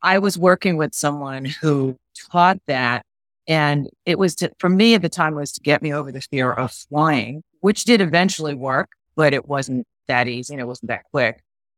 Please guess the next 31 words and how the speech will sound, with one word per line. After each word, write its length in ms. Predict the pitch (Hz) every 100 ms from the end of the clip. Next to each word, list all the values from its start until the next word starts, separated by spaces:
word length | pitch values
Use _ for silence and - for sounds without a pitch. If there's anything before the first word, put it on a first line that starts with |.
| _
But 240 | 165 143 -
she 180 | 196 170
also 280 | 170 -
would 180 | 147 147 _ _ -
help 280 | - 160
a 40 | 151
lot 160 | 143
of 80 | 139
people 260 | - 151 135
with 120 | -
public 260 | 139 131 -
speaking. 520 | - 160 - - - _ _ _ _
And 260 | 170 156 -
what's 340 | 165 170 - -
interesting 480 | 262 269 240 185 147
about 380 | 156 156 170 _
this 360 | 127 - - - _ _ _ -
tactic 440 | 220 311 - 147
is 120 | 151 -
that 200 | 156 151
you 140 | 175
don't 320 | 165 240 233 -
realize 520 | 175 262 196 143 143
the 60 |
fear 220 | 139 202 160
is 100 | 143
gone. 320 | 151 175 302 _ _ _ _ _ -
You 100 | 208
just 280 | 247 254 -
get 140 | 202
up 200 | 240 226